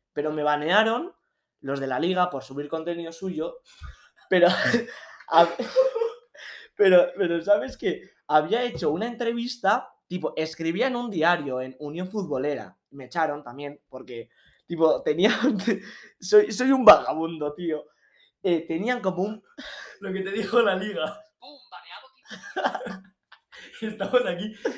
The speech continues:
Speaker 2: Estas mierdas que escucháis son del Socas Sound.
Speaker 1: Sí, que es un grande ese tío.
Speaker 2: ¡Pum! Baneado cinco días.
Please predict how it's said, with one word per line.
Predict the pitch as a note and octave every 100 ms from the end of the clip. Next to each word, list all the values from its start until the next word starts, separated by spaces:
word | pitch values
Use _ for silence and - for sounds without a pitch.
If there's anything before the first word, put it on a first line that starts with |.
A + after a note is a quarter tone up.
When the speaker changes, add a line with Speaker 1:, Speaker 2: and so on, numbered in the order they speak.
| -
Speaker 2:
Estas | G3 A3
mierdas | A3 A3 F#3+
que |
escucháis | F3+ G3 G3+ G3 - _ _
son | G3 G3
del | G3
Socas | F#3+ F#3+ F#3 -
Sound. | E3 F#3+ G#3+ - - -
Speaker 1:
Sí, | - F3 D3+ C#3 C#3 E3+
que | D#3+
es | E3
un | D#3
grande | D#3 D3+ C#3+
ese | C#3 C#3
tío. | C#3
Speaker 2:
¡Pum! | B3 -
Baneado | - D#3 G3
cinco | - - -
días. | - - - _